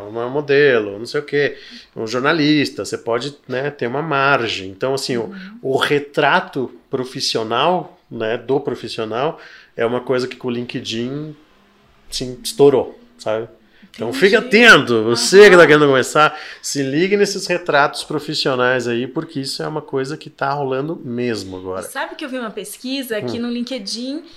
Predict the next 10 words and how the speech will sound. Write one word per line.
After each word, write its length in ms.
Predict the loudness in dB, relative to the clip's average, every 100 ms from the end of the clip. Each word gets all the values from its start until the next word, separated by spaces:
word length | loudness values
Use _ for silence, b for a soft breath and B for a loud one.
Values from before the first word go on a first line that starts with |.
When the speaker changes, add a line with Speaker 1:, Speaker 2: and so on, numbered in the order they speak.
| B
Speaker 2:
dizia 300 | -16 -8 -8
que 60 | -8
os 100 | -8
perfis 440 | -8 -10 -10 -8
das 220 | -4 -4 -4
mulheres 360 | -4 -4 -6
sorrindo 800 | -6 -8 -6 -8 -6 -2 -2 -4 -4
eram 160 | -6
considerados 680 | -6 -12 -8 -4 -4 -6 -10
mais 440 | -8 -8 -8 -14